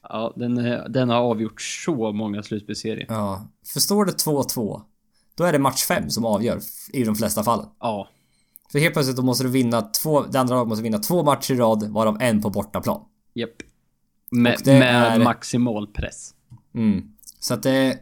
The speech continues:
Speaker 2: Ja, nej, ma-, match fem är viktig. Jag ser inget av lagen som ligger under med tre två som kommer vända sina serier.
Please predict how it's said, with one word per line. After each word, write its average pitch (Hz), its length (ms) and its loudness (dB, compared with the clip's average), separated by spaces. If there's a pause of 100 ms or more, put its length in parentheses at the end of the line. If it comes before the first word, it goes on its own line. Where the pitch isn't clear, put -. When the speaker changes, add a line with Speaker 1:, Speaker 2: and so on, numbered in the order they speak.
(1900)
Speaker 2:
Ja, 120 300 2
nej, 123 160 2
ma-, 120 440 -4
match 135 160 0
fem 131 200 0
är 117 40 0
viktig. 117 200 -2
Jag 117 80 0
ser 135 240 2
inget 175 280 0
av 113 80 2
lagen 104 240 2
som 113 100 0
ligger 107 180 4
under 101 140 2
med 104 100 -2
tre 113 180 -2
två 101 200 -6
som 95 80 -8
kommer 104 140 0
vända 101 300 0
sina 87 180 -6
serier. 82 280 -6